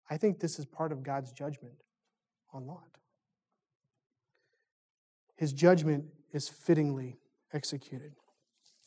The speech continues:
Now we look at this story and we think, "That's great. Those are great points, but you've still got ten minutes, so what are we gonna do with the rest of the time?" No, I'm kidding. What about us,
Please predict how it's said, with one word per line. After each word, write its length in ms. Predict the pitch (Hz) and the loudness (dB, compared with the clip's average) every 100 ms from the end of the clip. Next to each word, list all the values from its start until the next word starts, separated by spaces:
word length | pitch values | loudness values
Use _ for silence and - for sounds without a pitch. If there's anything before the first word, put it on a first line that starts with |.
| _ _ - | _ _ -6
Now 100 | 160 | 2
we 80 | 156 | 6
look 200 | 160 180 | 8 10
at 160 | 165 156 - - _ - - _ _ _ _ _ _ _ _ _ - | 8 6 -6 -20 _ -16 -16 _ _ _ _ _ _ _ _ _ 4
this 160 | 165 | 4
story 480 | - - 180 185 170 | 6 8 12 12 12
and 80 | 160 | 10
we 100 | 156 | 6
think, 320 | 151 165 151 - - - | 6 4 4 0 -18 4
"That's 240 | 180 190 | 6 8
great. 420 | - 202 208 - - - _ - | 10 10 10 6 -16 -20 _ -6
Those 180 | 170 180 | -2 0
are 40 | |
great 260 | 160 185 185 | 2 2 2
points, 500 | 190 180 - - - _ _ _ | 2 2 -2 -12 -16 _ _ _
but 220 | 165 156 156 | -4 -4 -6
you've 100 | 156 | -8
still 160 | - 165 | -2 2
got 200 | 160 160 | 2 2
ten 200 | 170 160 | 0 2
minutes, 300 | 165 135 - | 0 -4 -4
so 80 | |
what 80 | 151 | -2
are 80 | 151 | 0
we 20 | |
gonna 120 | 147 | 0
do 60 | 147 | -2
with 80 | 147 | -2
the 60 | |
rest 200 | 143 151 | -4 -6
of 80 | 139 | -8
the 40 | - | -16
time?" 160 | 120 - _ _ _ _ _ _ _ _ _ - | -18 -20 _ _ _ _ _ _ _ _ _ -10
No, 80 | |
I'm 80 | 131 | -8
kidding. 200 | 131 123 - - _ _ _ _ _ _ _ _ _ _ _ _ _ | -8 -12 -16 -20 _ _ _ _ _ _ _ _ _ _ _ _ _
What 140 | - 330 | 10 12
about 200 | 339 320 | 12 12
us, 560 | 349 311 - - - | 12 12 10 -2 -6